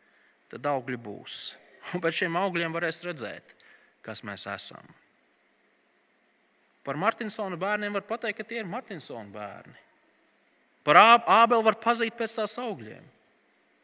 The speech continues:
Jānis saka, to, kas ir dzimis no Dieva, to, kas ir piedzimis Dieva ģimenē,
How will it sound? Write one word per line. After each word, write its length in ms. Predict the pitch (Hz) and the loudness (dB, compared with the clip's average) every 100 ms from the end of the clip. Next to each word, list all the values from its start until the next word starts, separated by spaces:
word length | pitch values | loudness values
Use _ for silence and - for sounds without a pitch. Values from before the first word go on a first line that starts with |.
| _ _ _ _ _ 156 | _ _ _ _ _ -12
Jānis 400 | 143 160 185 170 - | -2 0 0 -2 0
saka, 400 | 180 185 180 151 - - _ _ - | 2 2 -2 -4 -10 -20 _ _ -12
to, 160 | 214 302 | -10 -8
kas 160 | - | -8
ir 80 | 202 | -8
dzimis 380 | 170 226 202 - | -6 -6 -6 -8
no 140 | 160 135 | -8 -8
Dieva, 460 | 196 147 107 - - _ _ _ _ _ _ - | -6 -6 -6 -12 -20 _ _ _ _ _ _ -4
to, 140 | 214 | -4
kas 100 | - | -4
ir 80 | 220 | -8
piedzimis 460 | 240 214 208 170 135 | -4 -4 -4 -8 -8
Dieva 300 | 202 202 165 | -4 -4 -4
ģimenē, 520 | 156 220 131 107 - | -8 -8 -8 -10 -16